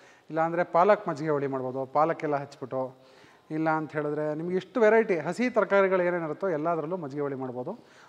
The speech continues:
ತುಂಬ ಚೆನ್ನಾಗಿರುತ್ತೆ. ಮಸಾಲೆ ಸೇಮು, ಆವಾಗಲೇ ಏನು ಹುರ್ಕೊಂಡ್ವೋ ಅದೇ ಮಸಾಲೆ. ತರಕಾರಿಗಳು ಬೇಯಿಸ್ಕೊಳ್ತೀವಿ, ಕೆಲವೊಂದು ಕರಿತೀವಿ. ಈಗ ಬೆಂಡೆಕಾಯಿ ಅಂದರೆ ಸ್ವಲ್ಪ ಕರೆದ್ಬಿಟ್ಟು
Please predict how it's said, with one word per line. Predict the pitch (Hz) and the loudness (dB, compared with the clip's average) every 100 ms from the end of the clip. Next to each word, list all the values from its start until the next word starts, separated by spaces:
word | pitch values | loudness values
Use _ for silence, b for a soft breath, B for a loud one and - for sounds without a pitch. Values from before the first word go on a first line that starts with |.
| _ | _
ತುಂಬ | 165 196 226 | -4 4 4
ಚೆನ್ನಾಗಿರುತ್ತೆ. | 208 185 175 156 135 131 - 160 | 6 2 2 0 -2 -8 -8 -8
ಮಸಾಲೆ | 160 214 226 220 | 6 6 8 2
ಸೇಮು, | 190 185 170 - | 4 2 2 -2
ಆವಾಗಲೇ | 143 180 180 180 | 2 2 4 2
ಏನು | 180 | 0
ಹುರ್ಕೊಂಡ್ವೋ | 170 156 165 180 | -2 -4 0 2
ಅದೇ | 240 156 175 | 2 2 0
ಮಸಾಲೆ. | 151 - 131 123 B B B - | -4 -6 -6 -8 B B B 2
ತರಕಾರಿಗಳು | 240 269 277 254 247 | 6 8 8 8 6
ಬೇಯಿಸ್ಕೊಳ್ತೀವಿ, | 196 226 - 196 175 175 | 8 8 6 -2 0 -4
ಕೆಲವೊಂದು | 175 185 190 202 226 | -4 0 0 0 0
ಕರಿತೀವಿ. | 208 185 196 160 151 | 2 2 2 -2 -4
ಈಗ | 156 151 | -6 -4
ಬೆಂಡೆಕಾಯಿ | 175 196 180 170 | 2 2 2 0
ಅಂದರೆ | 190 | 0
ಸ್ವಲ್ಪ | 202 185 | -2 -2
ಕರೆದ್ಬಿಟ್ಟು | 175 185 190 190 185 247 | 0 0 0 -2 -4 -8